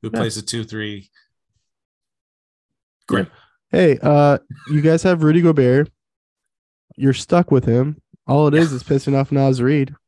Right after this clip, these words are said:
Speaker 2: Why don't we, why don't we take that, that, that
Speaker 1: Headache.
Speaker 2: eventual locker room toxicity situation, and why don't you
Speaker 1: Mm-hmm.
Speaker 2: bring it in? We'll, we'll, we'll handle the toxic stuff on our end. Appreciate
Speaker 1: How,
Speaker 2: it.
Speaker 1: how, how are you gonna play Naz Reid when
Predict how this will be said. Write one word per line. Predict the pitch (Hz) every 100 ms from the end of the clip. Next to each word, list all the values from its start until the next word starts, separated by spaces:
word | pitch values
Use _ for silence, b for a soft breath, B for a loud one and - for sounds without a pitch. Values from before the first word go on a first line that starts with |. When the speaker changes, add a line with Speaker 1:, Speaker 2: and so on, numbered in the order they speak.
| _ - -
Speaker 2:
Why | 131
don't | 185 175
we, | 165 170 151
why | 139 151
don't | 170
we | 160
take | 156 151 -
that, | 139 127 113 - -
that, | 127 117 113 - b b
that | 135 135 131
Speaker 1:
Headache. |
Speaker 2:
eventual | 127 135 139 120 147 143 135 127 131 _ _
locker | 143 127 131 135
room | 135 127
toxicity | 123 117 135 - 117 110
situation, | - 113 107 95 101 110 127 _ b b b b b
and | 247 240
why | 262
don't | 240
you | 247
Speaker 1:
Mm-hmm. |
Speaker 2:
bring | 254 233
it | 220
in? | 196 180
We'll, | 160 156
we'll, | 147 170 151
we'll | 160 160 170
handle | 170 143 139 135 123 117
the | 117
toxic | 120 107 - 104
stuff | 117 101
on | 98
our | 82 76
end. | - - - _ b b b
Appreciate | - 110 104 92
Speaker 1:
How, | 143 165
Speaker 2:
it. | 170
Speaker 1:
how, | - b b b
how | 151
are | 160
you | 185
gonna | 170 147
play | 156 143
Naz | 131 120 143
Reid | 139 113 113 113
when | 110 107